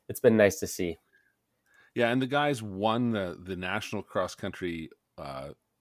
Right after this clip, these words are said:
Speaker 2: in twenty eighteen, and it was kind of a bit of a surprise.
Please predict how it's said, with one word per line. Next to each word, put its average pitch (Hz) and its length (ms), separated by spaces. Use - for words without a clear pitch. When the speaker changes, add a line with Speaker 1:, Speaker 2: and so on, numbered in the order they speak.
Speaker 2:
in 82 260
twenty 85 580
eighteen, 95 580
and 85 80
it 80 80
was 98 140
kind 104 260
of 92 80
a 90 60
bit 85 260
of 87 160
a 80 80
surprise. 95 1040